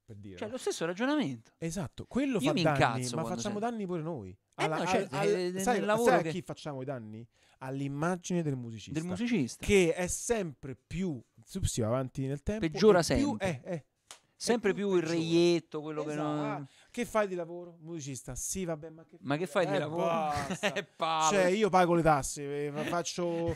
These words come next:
Speaker 2: <laughs>
Speaker 1: eh, c'ho mio figlio a scuola e lo
Speaker 2: Molte
Speaker 1: pago
Speaker 2: vo-
Speaker 1: l'asilo co-, tramite la musica. Regà, cioè, noi
Speaker 2: Eh,
Speaker 1: siamo
Speaker 2: c'è
Speaker 1: persone che lavoriamo
Speaker 2: che
Speaker 1: dalla
Speaker 2: lavoro,
Speaker 1: mattina alla
Speaker 2: sì, è
Speaker 1: sera.
Speaker 2: vero, è vero,
Speaker 1: Quindi,
Speaker 2: è vero. E,
Speaker 1: esatto.
Speaker 2: e ti dirò di più, molte volte io scopro che guadagno molto più di un ingegnere o di un avvocato.
Speaker 1: Sì, sì, sì,
Speaker 2: E
Speaker 1: sì,
Speaker 2: quindi,
Speaker 1: sì,
Speaker 2: ma
Speaker 1: sì,
Speaker 2: che
Speaker 1: sì.
Speaker 2: cazzo state a di?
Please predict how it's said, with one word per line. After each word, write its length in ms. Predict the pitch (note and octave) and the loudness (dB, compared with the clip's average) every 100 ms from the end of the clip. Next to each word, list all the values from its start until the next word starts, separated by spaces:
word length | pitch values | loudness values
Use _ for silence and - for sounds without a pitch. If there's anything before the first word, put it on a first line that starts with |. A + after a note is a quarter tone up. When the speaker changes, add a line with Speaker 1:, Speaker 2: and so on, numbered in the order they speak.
| - | -2
Speaker 2:
<laughs> 320 | F3 - - | -6 0 0
Speaker 1:
eh, 80 | E3 | 0
c'ho 140 | D#3+ F#3 | -2 -4
mio 140 | F#3 | -2
figlio 200 | F3+ G3 | 0 2
a 40 | F3+ | 2
scuola 320 | - G#3 F#3 | 2 2 4
e 40 | |
lo 140 | D#3+ E3 | 2 2
Speaker 2:
Molte 280 | F#3+ C4+ | 4 6
Speaker 1:
pago 280 | A#3 G3 G3+ | 6 6 8
Speaker 2:
vo- 60 | F#3+ | 8
Speaker 1:
l'asilo 480 | F#3 F3+ G#3+ G#3+ F3 | 6 4 4 2 2
co-, 100 | F#3 | 0
tramite 320 | F#3 F3+ F3 | -2 0 -2
la 120 | F3 | -4
musica. 460 | F3+ F3 D3+ D3+ D3+ | -4 -6 -6 -8 -6
Regà, 320 | F3+ E3+ C3 - | -2 -2 -2 -6
cioè, 180 | - C#3+ | -14 -6
noi 100 | E3+ | -6
Speaker 2:
Eh, 60 | |
Speaker 1:
siamo 220 | D#3+ E3+ | -2 -4
Speaker 2:
c'è 40 | C#3 | -4
Speaker 1:
persone 380 | C3+ - F3+ D3+ | -6 -4 -4 -4
che 80 | |
lavoriamo 480 | B2+ B2+ B2 C3+ C3 | -4 -4 -2 -2 -2
Speaker 2:
che 60 | A#2+ | -2
Speaker 1:
dalla 140 | B2+ | 0
Speaker 2:
lavoro, 240 | C#3 C#3+ D#3+ | 2 2 0
Speaker 1:
mattina 60 | B2+ | 0
alla 80 | B2 | -4
Speaker 2:
sì, 140 | B2 | -4
è 60 | B2+ | -4
Speaker 1:
sera. 60 | B2+ | -2
Speaker 2:
vero, 300 | D3 B2 G#2+ | -4 -4 -4
è 60 | G#2+ | -6
vero, 220 | A#2+ B2+ | -4 -4
Speaker 1:
Quindi, 240 | A2+ F#3 D3 | -2 -2 -2
Speaker 2:
è 40 | |
vero. 200 | A2+ E2+ - | -4 -8 -6
E, 60 | |
Speaker 1:
esatto. 200 | G3+ G3+ G3 | 0 4 2
Speaker 2:
e 60 | |
ti 140 | - G3+ | 4 2
dirò 200 | A3+ B3+ | 6 6
di 140 | G3+ | 6
più, 140 | A3 | 2
molte 260 | E3+ F3+ F3+ | 4 4 6
volte 220 | A#3+ C4 | 4 4
io 140 | F#3 E3+ | 2 2
scopro 360 | - E3 D3+ | 6 4 6
che 100 | B2+ | 2
guadagno 360 | A#2+ C3 C3 C3+ | 2 2 4 4
molto 240 | D#3 D3+ | 2 2
più 140 | C3+ D#3 | 2 4
di 100 | B2 | 4
un 80 | A#2+ | 2
ingegnere 400 | B2 B2+ D#3 D3 | 0 -2 0 0
o 40 | |
di 80 | A#2+ | 0
un 60 | C3 | -2
avvocato. 540 | C3 A#2+ C#3+ B2+ B2 | 0 2 4 4 2
Speaker 1:
Sì, 0 | |
sì, 180 | - G3+ | -6 -8
sì, 100 | - | -6
Speaker 2:
E 40 | |
Speaker 1:
sì, 60 | F#3 | -4
Speaker 2:
quindi, 200 | D4 G#3 | -2 -4
Speaker 1:
sì, 40 | C#3+ | -4
Speaker 2:
ma 40 | |
Speaker 1:
sì, 60 | D#3 | -6
Speaker 2:
che 60 | |
Speaker 1:
sì. 60 | C#3+ | -10
Speaker 2:
cazzo 420 | G2 A3+ A3+ - | 0 2 2 0
state 340 | G3 - B3 F3+ | -4 2 2 2
a 40 | |
di? 280 | F#3+ B3 - | -2 0 -2